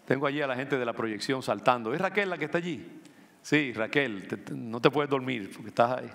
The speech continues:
te tengo allí saltando, ¿no? Eh, Efesios capítulo cinco. Dice, "Por lo cual dice, despiértate tú que duermes y levántate de los muertos y te alumbrará Cristo".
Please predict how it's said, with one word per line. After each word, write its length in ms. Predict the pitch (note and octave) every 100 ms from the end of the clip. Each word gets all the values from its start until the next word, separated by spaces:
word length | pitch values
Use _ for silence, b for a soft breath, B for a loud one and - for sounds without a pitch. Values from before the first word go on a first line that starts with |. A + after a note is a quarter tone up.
| -
te 80 | A#2
tengo 240 | A2 A#2+ A#2+
allí 500 | A#2+ A#2+ A2+ F#2+ B B B B B B B B - - -
saltando, 720 | D#3 A#2+ A2+ B2+ C3+ B2+ G2+ A#2+
¿no? 240 | C#3+ E3 B B B B - A2
Eh, 200 | E3+ D#3+
Efesios 400 | F#3+ - A3 A3+
capítulo 440 | G3 G3+ G3+ F#3+ D#3+
cinco. 460 | G3+ F#3 C#3+ A#2+ - B B B B B B B - - - E4
Dice, 260 | F3 G#3
"Por 140 | - F#3+
lo 100 | F3+
cual 280 | G3 A#3 A3+
dice, 260 | B3 G#3+
despiértate 840 | G3 F3 - A3+ C4+ C#4 B3+ A#3+ G#3+
tú 180 | A#3
que 120 | A3 G3+
duermes 480 | G3+ G#3+ F3 D3+
y 60 | F3+
levántate 640 | F3 E3+ A3+ B3+ B3+ A3+
de 80 | G#3
los 120 | F#3
muertos 480 | E3+ G#3+ G#3+ D#3+ D3+
y 60 | E3+
te 100 | E3+
alumbrará 420 | E3+ E3+ F3 G3
Cristo". 460 | F#3+ G#3+ G#3 C#3+